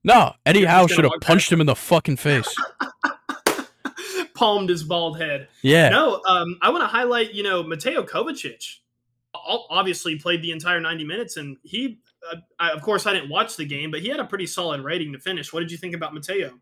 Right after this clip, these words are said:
Speaker 2: and his new team?
Speaker 1: I, I think he looks good. I, I, I think he's doing exactly what I said he would.
Speaker 2: Oh, okay.
Speaker 1: Interesting. <laughs> He's just playing that, like,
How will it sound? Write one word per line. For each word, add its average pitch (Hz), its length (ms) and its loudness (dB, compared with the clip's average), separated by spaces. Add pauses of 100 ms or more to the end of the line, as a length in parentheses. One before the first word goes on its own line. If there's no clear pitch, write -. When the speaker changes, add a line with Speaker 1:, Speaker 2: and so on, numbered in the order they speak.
(100)
Speaker 2:
and 147 80 -18
his 143 140 -14
new 160 120 -8
team? 160 300 -12 (500)
Speaker 1:
I, 139 260 6
I 147 40 4
think 180 180 2
he 113 80 2
looks 98 180 -2
good. 107 240 -2 (480)
I, 104 420 0 (260)
I, 107 120 -6
I 120 40 2
think 131 200 0
he's 123 160 -4
doing 113 340 0
exactly 113 560 -4
what 139 140 0
I 131 60 0
said 165 300 -2
he 151 140 0
would. 104 320 -6 (760)
Speaker 2:
Oh, 214 240 -8 (100)
okay. 143 320 -18 (600)
Speaker 1:
Interesting. 113 440 -6 (120)
<laughs> - 120 -20
He's 160 120 0
just 196 180 -2
playing 190 300 6
that, 165 160 6
like, 131 260 2